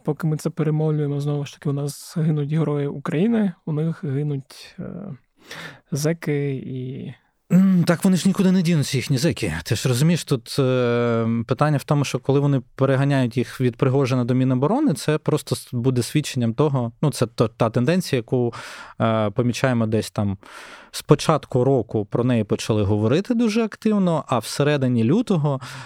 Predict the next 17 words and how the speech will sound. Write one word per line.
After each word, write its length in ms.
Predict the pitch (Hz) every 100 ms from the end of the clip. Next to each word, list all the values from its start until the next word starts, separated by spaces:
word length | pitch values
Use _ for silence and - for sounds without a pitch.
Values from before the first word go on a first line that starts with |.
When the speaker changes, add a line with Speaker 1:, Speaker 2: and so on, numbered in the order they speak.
| 104 -
Speaker 2:
е, 240 | 117 110
і 80 | 123
під 180 | 120 113
кінець 460 | - 151 208 -
лютого 500 | 160 135 127 117 113
Пригожин 500 | 110 139 120 165 131
почав 340 | 117 113 131 104
верещати, 680 | 104 113 - 180 247 - 139
що 180 | - 117
"всьо, 360 | - - 170
коротше, 360 | 123 117 107 117
труба, 380 | 113 127 165 240
в 100 | 156
нас, 380 | 127 143 - -
в 120 | 110
мене 260 | 120 117 113
відірвали, 640 | 113 113 117 113 107 104